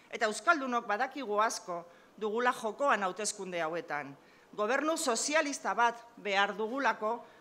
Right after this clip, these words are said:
gure eskubideak, gure pluraltasuna eta gure autogobernua indartzeko.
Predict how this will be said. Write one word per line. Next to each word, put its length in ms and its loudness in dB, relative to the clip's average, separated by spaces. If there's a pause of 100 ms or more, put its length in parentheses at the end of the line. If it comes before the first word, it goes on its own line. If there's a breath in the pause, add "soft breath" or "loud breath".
(140 loud breath)
gure 220 0
eskubideak, 760 0 (160)
gure 320 -2
pluraltasuna 880 0
eta 240 0
gure 220 0
autogobernua 800 0
indartzeko. 720 -6